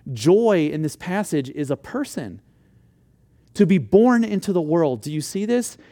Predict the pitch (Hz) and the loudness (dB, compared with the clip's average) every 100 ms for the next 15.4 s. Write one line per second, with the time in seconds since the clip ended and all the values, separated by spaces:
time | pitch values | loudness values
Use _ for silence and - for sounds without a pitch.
0 | _ - 180 262 233 - 220 180 160 156 | _ -2 2 4 4 6 6 6 2 -2
1 | - - 220 226 233 220 143 170 156 151 | -4 -2 0 2 2 2 0 -2 0 -2
2 | 151 _ _ _ - 165 151 151 208 220 | -4 _ _ _ -4 -2 0 2 2 4
3 | 220 175 - 202 190 180 170 147 156 143 | 2 0 -2 0 2 0 -2 -2 -2 0
4 | 170 156 113 117 175 165 143 131 - 139 | 0 -2 -6 2 4 6 4 2 0 -6
5 | 117 175 185 196 170 165 156 147 - 156 | 0 4 6 6 4 0 -2 -2 -2 -2
6 | 143 139 127 131 131 113 101 87 - _ | 0 -2 2 0 0 -6 -6 -10 -16 _
7 | _ _ _ _ _ _ - 240 240 175 | _ _ _ _ _ _ 0 2 4 2
8 | 175 214 208 156 135 131 - 190 175 240 | 2 2 2 0 0 -2 -2 0 4 2
9 | 220 160 131 160 165 143 - _ _ _ | 2 -2 0 2 2 0 -6 _ _ _
10 | _ _ - 214 233 214 214 196 190 175 | _ _ 4 6 6 4 4 4 4 4
11 | 180 165 123 151 143 131 151 151 143 135 | 4 2 4 4 4 4 4 4 4 0
12 | 151 147 131 123 139 117 104 107 127 165 | 0 0 2 0 0 -2 -4 -2 0 0
13 | 147 - 247 269 175 139 - _ _ - | -2 0 2 4 4 0 -4 _ _ 0
14 | 208 262 220 190 - 185 175 143 135 127 | 4 6 6 4 4 4 4 4 4 2
15 | 123 113 95 | -2 -4 -6